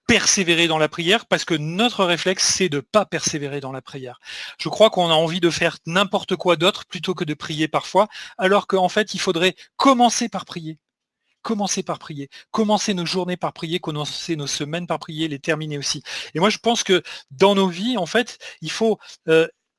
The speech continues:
avoir l'ambition et en même temps du réalisme. De l'ambition en se disant, Seigneur, je veux grandir dans ma vie de prière, et pardonne-moi parce qu'elle est, elle est trop insignifiante, et en même temps réaliste, c'est-à-dire ne posons pas des objectifs en disant, à partir de, de demain, je prie cinq heures par jour, je vais pas y arriver.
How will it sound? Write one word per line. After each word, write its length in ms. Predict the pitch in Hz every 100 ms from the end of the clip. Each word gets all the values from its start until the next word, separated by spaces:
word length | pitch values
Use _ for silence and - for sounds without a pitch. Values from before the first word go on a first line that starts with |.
| _
avoir 280 | 170 180 196
l'ambition 460 | 190 185 - 226
et 40 | 220
en 60 |
même 120 | 180 160
temps 140 | -
du 100 | 170
réalisme. 480 | 170 175 170 156 135
De 120 | 165
l'ambition 400 | 202 190 - 214
en 60 | 175
se 100 | 175
disant, 260 | 156 170
Seigneur, 340 | - 202 208 175
je 100 | 156
veux 120 | 156
grandir 460 | 151 190 226 220
dans 100 | 196
ma 100 | 190
vie 100 | 185
de 80 | 185
prière, 440 | - 196 196 214 - - - _ -
et 80 |
pardonne-moi 580 | 151 - 202 202 196 208
parce 180 | 202 170
qu'elle 240 | - 170 151
est, 120 | 143 - -
elle 80 | 151
est 100 | 151
trop 160 | - 240
insignifiante, 640 | 208 - 196 190 226 233 - - -
et 100 | -
en 60 | 180
même 180 | 202 196
temps 260 | 214 233 - -
réaliste, 520 | 143 165 208 202 220
c'est-à-dire 420 | - 185 185 190 170
ne 160 | 156
posons 340 | 160 220 214 202
pas 140 | 220
des 140 | 190
objectifs 420 | 185 170 165 220 -
en 60 |
disant, 220 | 160 151
à 40 | 156
partir 300 | 160 - -
de, 80 | 165
de 180 | 165
demain, 320 | 160 170 170 208
je 120 | 156
prie 260 | - -
cinq 260 | 202 190 170
heures 120 | 170
par 200 | - 170
jour, 240 | 170 233 175
je 80 |
vais 100 | 151
pas 140 | 165 190
y 60 |
arriver. 360 | 180 185 180 190